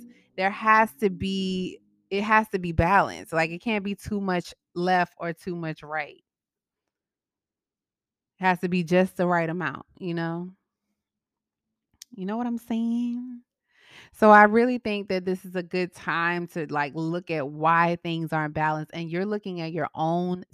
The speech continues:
psyche. This is, this is not anyone else's fault. It's not anyone else's fault that they're using you if you're putting yourself out there to be used. It's not anyone's fault that they're living the life that you wanna live just because you're stalking them online. It's not, it's not their fault.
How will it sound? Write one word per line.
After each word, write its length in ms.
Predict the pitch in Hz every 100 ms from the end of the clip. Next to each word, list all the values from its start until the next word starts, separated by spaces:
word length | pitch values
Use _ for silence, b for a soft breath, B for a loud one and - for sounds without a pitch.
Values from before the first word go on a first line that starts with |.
| -
psyche. 680 | - 135 143 _ - - 190 _ 220
This 320 | 185 175 196
is, 120 | 185 165
this 200 | 170 202
is 120 | 220 214
not 260 | 214 190
anyone 540 | - 190 208 202 196 185
else's 340 | 175 180 165
fault. 240 | - 156 -
It's 140 | 180
not 160 | 254 254
anyone 400 | 240 247 233 226
else's 280 | 220 214 -
fault 200 | 196 190
that 100 | 180
they're 120 | 175
using 420 | 175 170 170 165
you 180 | 160 151
if 180 | 151 156
you're 160 | 165 165
putting 300 | - 175 170
yourself 460 | 165 160 - 156
out 260 | 139 143 143
there 160 | 156 151
to 80 |
be 100 | 147
used. 480 | 156 170 175 95 98 - _ _ b b
It's 100 | -
not 180 | 196 220
anyone's 460 | 226 240 240 208 202
fault 380 | 196 180 180 175
that 140 | 160
they're 180 | 170 170
living 300 | 170 170 165
the 80 | 160
life 320 | 160 165 165
that 140 | 165
you 200 | 156 156
wanna 240 | 170 160 156
live 360 | 160 165 156
just 180 | 151 160
because 340 | 170 160 156 156
you're 120 | 160
stalking 480 | - 139 143 151 147
them 180 | 143
online. 640 | 143 131 131 123 107 107 - B B B
It's 240 | 180 -
not, 360 | 202 196 190 175
it's 180 | 190 -
not 220 | 226 220
their 160 | 214 202
fault. 440 | - 226 156 90